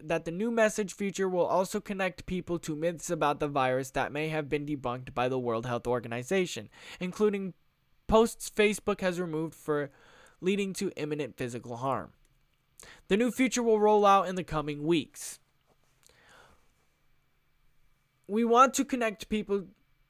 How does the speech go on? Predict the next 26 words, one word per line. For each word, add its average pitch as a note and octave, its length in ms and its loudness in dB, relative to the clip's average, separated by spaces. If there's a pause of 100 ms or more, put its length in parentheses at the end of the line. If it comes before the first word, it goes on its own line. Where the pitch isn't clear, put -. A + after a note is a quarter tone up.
(260)
who G#3 180 -4
may F#3+ 220 0
have F3+ 260 -4
interacted E3 760 -4
with D3+ 160 -4
harmful C#3 460 -6
misinformation C#3+ 1120 -8 (100)
about E3 380 -4
the E3+ 80 -12
virus E3+ 500 0
with F3 160 -8
the E3+ 80 -6
truth B3+ 340 -2
from," G3+ 380 -6 (3500)
big G3 200 6
word F#3 320 -4
that E3+ 120 0
I E3 100 -4
can't E3 340 -12
pronounce, D#3+ 400 -12
so D3 120 -12
I'm C#3+ 140 -10
going C#3 220 -10
to C3 80 -14
butcher C#3 380 -10
it, A#2+ 160 -10